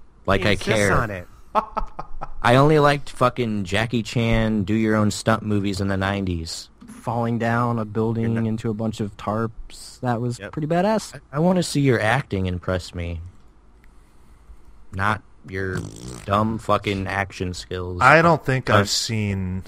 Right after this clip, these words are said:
Speaker 4: any of the Mission Impossible films.
Speaker 1: I actually
Speaker 2: I've
Speaker 1: haven't.
Speaker 2: only seen the first one. It's boring.
Speaker 1: What's, what, uh, as far as Tom Cruise movies though go, uh, what would be your favorite?
Speaker 3: The Outsiders.
Speaker 2: Outsiders, yep. Thank you.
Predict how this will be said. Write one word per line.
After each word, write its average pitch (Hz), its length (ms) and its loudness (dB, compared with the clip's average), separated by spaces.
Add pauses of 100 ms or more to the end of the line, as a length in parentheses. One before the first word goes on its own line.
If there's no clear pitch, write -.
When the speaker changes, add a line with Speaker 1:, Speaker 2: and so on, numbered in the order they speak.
(340)
Speaker 4:
any 92 340 -6
of 82 140 -12
the 87 80 -10
Mission 85 260 -10
Impossible - 440 -18
films. - 440 -16 (360)
Speaker 1:
I 107 100 0
actually 107 340 0
Speaker 2:
I've 117 60 2
Speaker 1:
haven't. 127 140 -2
Speaker 2:
only 139 120 -2
seen 131 180 -6
the 113 80 -6
first 110 380 -10
one. 104 180 -12 (1080)
It's - 80 -20
boring. 95 480 -6
Speaker 1:
What's, 131 160 -6 (100)
what, 143 220 6
uh, 127 260 6
as 123 160 0
far 147 180 6
as 143 80 2
Tom 127 220 4
Cruise 120 320 2
movies 87 280 -4
though 92 120 0
go, 92 380 -2 (100)
uh, 90 240 2
what 95 160 0
would 107 160 0
be 107 80 0
your 95 140 0
favorite? 101 340 -2 (960)
Speaker 3:
The 92 160 -2
Outsiders. 87 600 -2
Speaker 2:
Outsiders, 120 680 2
yep. 120 260 -4 (200)
Thank 104 100 -20
you. 101 60 -18